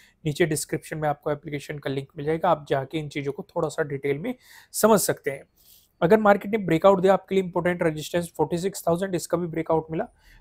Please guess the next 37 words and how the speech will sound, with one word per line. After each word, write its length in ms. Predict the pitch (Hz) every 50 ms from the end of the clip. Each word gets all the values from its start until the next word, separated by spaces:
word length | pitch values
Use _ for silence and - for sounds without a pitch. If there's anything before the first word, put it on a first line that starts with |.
| - - -
तो 40 | 175
इस 160 | 165 - - 180
वाले 180 | 170 170 170
जोन 180 | 160 156 156 151
में 100 | 156 170 160
आपके 240 | 151 - - -
लिए 100 | 156 170
काफ़ी 300 | 165 - 151 135 - 156
इंपॉर्टेंट 480 | 147 143 - 151 147 151 151 170 180 -
रेजिस्टेंस 480 | 156 143 139 139 - - 156 147 151 - -
बनने 220 | 147 139 139 139 131
की 120 | - -
पॉसिबिलिटीज 640 | - - 151 135 - 143 135 131 131 131 139 131 135 -
है। 80 | - - _ _ _ _ - - - - _ -
वहीं 140 | 160 175 208
पे 120 | 208 277 269
अगर 160 | 262 277 269
मार्केट 440 | 254 220 208 214 214 - 262 226 -
फ्लैट 300 | - 196 196 208 208 220
ओपन 200 | 208 208 226 214
होकर 200 | 202 190 196 220
आपको 280 | 208 202 - - 226 208
नेगेटिव 500 | 196 175 170 156 147 160 151 - 208 208
मोमेंटम 460 | 208 196 196 190 185 180 214 208 202
दिखाता 320 | 190 196 - 185 180 - 196
है 100 | 202 - _ _ _ _ _ _ _ _ _ -
तो 40 | 220
इस 160 | 202 - -
वाले 180 | 233 233 247 214
सिनेरियो 380 | - - 202 208 202 226 226
में 80 | 220 226
आप 60 | 226 202
ध्यान 340 | 185 165 156 160 185 202 185
ये 140 | 175 180
रखेंगे, 500 | 180 180 170 - 165 160 160 165 165 190 - _ _ _ - - _ _ _ -
अगर 160 | 175 214 220
मार्केट 420 | 214 202 190 190 185 - 233 202